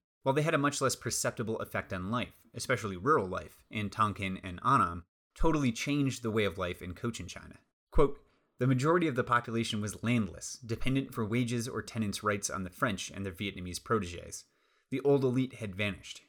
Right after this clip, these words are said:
giving place to a small but very wealthy class of Vietnamese landlords and civil servants," unquote. And all of that points to, if we look into the future,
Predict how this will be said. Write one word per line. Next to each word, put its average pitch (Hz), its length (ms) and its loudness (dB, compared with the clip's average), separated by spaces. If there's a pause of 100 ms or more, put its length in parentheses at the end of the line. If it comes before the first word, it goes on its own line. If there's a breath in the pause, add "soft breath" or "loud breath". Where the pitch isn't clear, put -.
(140)
giving 123 220 0
place 135 260 0
to 107 140 -4
a - 20 -2
small 117 460 0
but 104 180 -6
very 110 160 0
wealthy 110 380 -2
class 101 380 -4
of 95 100 -10
Vietnamese 107 440 -2
landlords 90 540 -6
and - 140 -8
civil 90 240 -4
servants," - 520 -8
unquote. 87 480 -8 (680)
And 143 100 6
all 202 100 6
of 156 100 0
that 147 200 0
points 202 320 0
to, - 220 -14 (100)
if 123 140 -8
we 127 80 2
look 127 240 0
into 127 200 4
the 101 80 -2
future, 98 480 -6